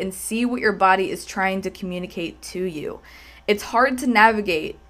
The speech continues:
when you've lived so many years treating the symptom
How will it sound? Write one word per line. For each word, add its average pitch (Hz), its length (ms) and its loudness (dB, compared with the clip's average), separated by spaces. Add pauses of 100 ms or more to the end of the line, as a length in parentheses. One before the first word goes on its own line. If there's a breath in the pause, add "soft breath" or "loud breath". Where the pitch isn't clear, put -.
when 202 240 0
you've 202 100 0
lived 196 240 2
so 226 840 4 (100)
many 202 500 2
years 190 540 2
treating 208 680 0
the 190 140 -12
symptom 233 800 0